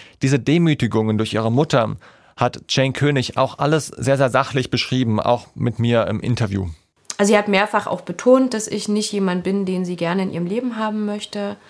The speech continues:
Speaker 2: Äh, ich hatte also ihrer Aussage nach eigentlich von Anfang an ihr Leben versaut.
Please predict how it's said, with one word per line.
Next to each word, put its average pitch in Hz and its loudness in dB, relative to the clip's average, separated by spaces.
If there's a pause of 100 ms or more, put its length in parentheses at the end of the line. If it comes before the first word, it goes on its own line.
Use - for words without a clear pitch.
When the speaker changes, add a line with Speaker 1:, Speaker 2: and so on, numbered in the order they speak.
(560)
Speaker 2:
Äh, 185 -2
ich 190 -2
hatte 190 0
also 185 -2
ihrer 190 0
Aussage 180 -2
nach 185 -4 (500)
eigentlich 175 -2
von - -6
Anfang - -4
an 185 -4
ihr 180 -4
Leben 202 -2
versaut. 190 -4